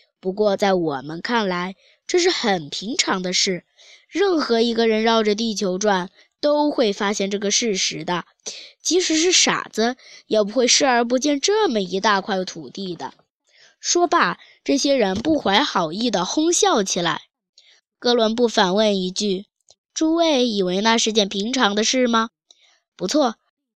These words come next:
是一件最简单不过的事了。”“那好吧。”哥伦布接过话头，指着餐桌上盘子里的一只熟鸡蛋说：“现在我们不妨做一个试验。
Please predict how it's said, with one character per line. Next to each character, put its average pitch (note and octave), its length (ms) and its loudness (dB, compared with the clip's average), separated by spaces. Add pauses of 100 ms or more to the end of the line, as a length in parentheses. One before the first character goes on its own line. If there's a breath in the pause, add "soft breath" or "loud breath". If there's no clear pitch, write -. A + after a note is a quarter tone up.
是 - 180 -2
一 F3+ 140 0
件 F#3 260 -2
最 F4+ 380 0
简 F#3+ 320 -2
单 F3+ 240 -4
不 F3 80 -6
过 E3 220 -2
的 D#3+ 100 -12
事 F3 240 -4
了。 D3 220 -12 (680)
”“那 D4+ 200 2
好 F#3 320 0
吧。” C4 240 -2 (460 loud breath)
哥 B3 160 2
伦 G3+ 200 2
布 A3 140 2
接 C4+ 240 0
过 A#3+ 160 2
话 B3+ 220 2
头， F#3 340 -2 (320 loud breath)
指 F3+ 220 0
着 E3+ 160 -2
餐 C#4+ 240 0
桌 C#4+ 180 2
上 A3 240 2
盘 F3+ 300 -6
子 C4 100 0
里 G#3+ 160 -2
的 A3 80 -4
一 A#3+ 120 -2
只 C4 120 -4
熟 F#3 240 -2
鸡 C#4+ 180 -2
蛋 C#4+ 280 0
说 G3+ 340 -2 (560 loud breath)
：“现 G#3+ 240 -2
在 G#3+ 360 2
我 G#3+ 120 -10
们 F3 180 -4
不 G#3 160 -2
妨 F3+ 280 -4
做 G#3+ 160 -2
一 F#3+ 40 -4
个 F#3+ 120 -4
试 C#4+ 240 0
验。 A#3+ 300 0